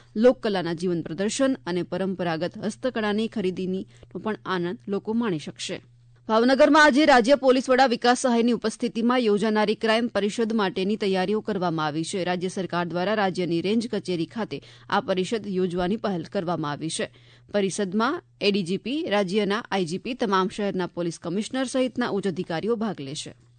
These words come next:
ભરૂચ જિલ્લામાં સત્યાવીસમી ફેબ્રુઆરીથી શરૂ થનારી ધોરણ દસ અને બાર બોર્ડની પરીક્ષાને લઈ જિલ્લા પરીક્ષા સમિતિની બેઠક યોજાઈ હતી. ભરૂચ જિલ્લામાં આ વખતે ધોરણ દસમાં બાવીસ હજાર પાંચસો ત્યાસી, ધોરણ બાર સામાન્ય પ્રવાહ અને વિજ્ઞાન પ્રવાહમાં કુલ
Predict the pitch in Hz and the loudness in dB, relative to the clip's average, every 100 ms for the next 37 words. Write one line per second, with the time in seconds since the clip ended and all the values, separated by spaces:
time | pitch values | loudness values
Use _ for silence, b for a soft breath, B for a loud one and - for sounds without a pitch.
0 | _ _ - 247 302 254 302 294 320 311 | _ _ 4 4 6 4 6 6 4 2
1 | 254 269 262 240 285 277 240 220 247 240 | 2 4 4 2 2 4 4 4 6 6
2 | 247 262 247 220 220 214 233 262 214 208 | 4 0 0 0 0 0 2 2 2 0
3 | 202 226 262 220 185 196 220 233 208 190 | 2 0 0 0 0 2 2 4 2 2
4 | 214 190 185 - 202 190 208 214 156 208 | 0 -2 -4 -4 -2 -2 0 0 -2 0
5 | 233 247 196 190 220 202 220 220 185 202 | 0 2 -2 -2 -4 -4 -4 -2 -2 0
6 | 196 185 185 196 185 156 139 151 156 - | -2 -2 -6 -4 -2 -2 -6 -8 -10 -14
7 | _ _ _ _ _ _ 240 254 190 247 | _ _ _ _ _ _ 2 2 2 2
8 | 233 233 240 262 214 226 214 233 220 226 | 4 6 4 2 2 2 2 0 2 4
9 | 214 214 208 226 - 240 214 214 214 233 | 4 2 2 0 0 -2 4 4 4 0
10 | 220 233 233 214 208 214 175 202 196 254 | 0 0 0 0 -2 -4 -4 -2 -2 -2
11 | 220 202 185 185 240 247 208 220 220 208 | 0 0 0 0 0 0 -2 0 0 0
12 | 220 233 202 190 185 180 202 240 262 240 | -2 -2 -2 -2 -2 -2 0 2 2 0
13 | 208 202 190 185 - 226 | 0 0 -2 -4 -2 -2